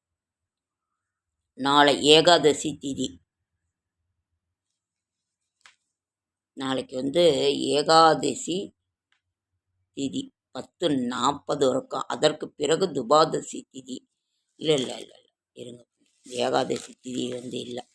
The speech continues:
நாளைக்கு காலையில தசமி திதி, அதற்கு பிறகு ஏகாதசி, பதினொன்றரை வரைக்கும் ஏகாதசி,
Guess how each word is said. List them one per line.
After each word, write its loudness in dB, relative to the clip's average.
நாளைக்கு 0
காலையில 6
தசமி 2
திதி, 2
அதற்கு 0
பிறகு 4
ஏகாதசி, 4
பதினொன்றரை 4
வரைக்கும் 2
ஏகாதசி, 4